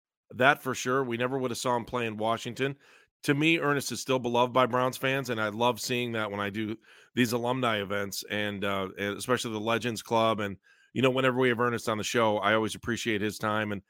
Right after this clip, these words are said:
I love the fact that Browns fans realize that there was much more to that game than a fumble. And Ernest had such a great game, and it just still breaks my heart that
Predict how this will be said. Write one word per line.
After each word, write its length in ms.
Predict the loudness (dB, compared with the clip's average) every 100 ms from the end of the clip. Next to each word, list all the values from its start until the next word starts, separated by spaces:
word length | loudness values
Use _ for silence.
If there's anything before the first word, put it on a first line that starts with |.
| _ 2
I 80 | 4
love 300 | 8 6 6
the 80 | 2
fact 340 | 4 4 2
that 80 | -4
Browns 300 | 0 -2 -2
fans 280 | -4 -4 -2
realize 560 | -2 0 0 -2 -4 -12 _ _ _ 0
that 160 | 2
there 120 | 2
was 180 | 0 -4
much 400 | -2 2 2 0
more 220 | -2 -2
to 60 | 0
that 220 | -2 -4
game 300 | -4 -6 -6
than 140 | -10 -12
a 40 |
fumble. 460 | -10 -10 -8 -8 -6
And 100 | 0
Ernest 320 | 0 0 -2
had 160 | -2
such 400 | -2 0 2 2
a 120 | -2 -6
great 420 | 0 2 2 -2
game, 400 | -2 -2 -2 -6 _ _ _ _ 2
and 160 | 4
it 160 | 4 -2
just 400 | -2 0 2 -2
still 220 | 2 2
breaks 340 | 4 2 2 -2
my 140 | -2
heart 300 | 2 2 0 -2
that 160 | -4